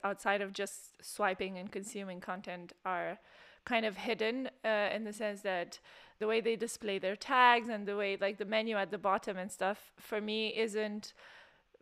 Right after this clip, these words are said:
visually and aesthetically the best, but also it doesn't encourage me to use those. And so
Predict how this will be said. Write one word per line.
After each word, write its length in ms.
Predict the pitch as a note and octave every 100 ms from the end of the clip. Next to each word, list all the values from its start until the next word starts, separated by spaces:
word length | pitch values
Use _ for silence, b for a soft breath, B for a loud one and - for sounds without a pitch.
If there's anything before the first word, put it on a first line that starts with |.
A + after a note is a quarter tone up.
| -
visually 680 | F#3+ G3+ A#3 A3+ A3 A3 G#3 -
and 180 | G#3 -
aesthetically 720 | A#3 - A3+ - A#3 A3+ G3+
the 120 | F#3+
best, 480 | F3 E3+ C#4+ D4 - -
but 220 | A#3+ A#3
also 440 | A#3+ B3+ C4 A#3
it 180 | A3 G#3+
doesn't 300 | A3+ A3 A#3+
encourage 720 | A3 B3 A3 A3+ G#3+ F#3+ -
me 180 | G3 G3
to 140 | F#3+ G3+
use 340 | F#3 F3 F3+
those. 340 | - - F3 E3+ -
And 200 | G3+ F#3+
so 280 | G3+ F#3+